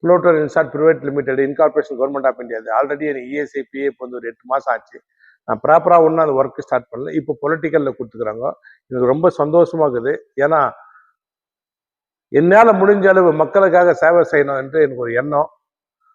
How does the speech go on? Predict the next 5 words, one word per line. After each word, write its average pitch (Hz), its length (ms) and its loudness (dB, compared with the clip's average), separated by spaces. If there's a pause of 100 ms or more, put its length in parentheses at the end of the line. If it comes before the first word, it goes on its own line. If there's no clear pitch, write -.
(180)
கடவுளே, 156 400 2 (640)
எந்த 165 280 0
விதத்துல 160 380 0
எனக்கு 143 200 2
அந்த 123 240 0